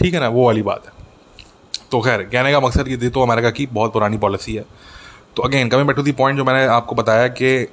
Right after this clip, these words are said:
counter terrorism में जब बात आती है, तो वहाँ पे America ये चाहेगा कि जी तालिबान उन groups के पीछे तो जाएं जो हमें threaten करते हैं या हमारे allies को threaten,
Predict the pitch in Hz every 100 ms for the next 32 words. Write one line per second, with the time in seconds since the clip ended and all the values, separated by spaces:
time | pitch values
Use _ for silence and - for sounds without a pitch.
0 | - 117 120 139 123 117 120 123 117 110
1 | 107 107 101 107 120 123 107 104 113 123
2 | 104 104 113 113 104 95 92 107 110 104
3 | 110 147 - - - - - 104 104 107
4 | 120 127 - 151 156 135 - 135 117 113
5 | 123 110 95 117 - - - 110 110 127
6 | 101 117 123 113 120 120 107 - 117 117
7 | 107 107 110 98 107 - 110 101 113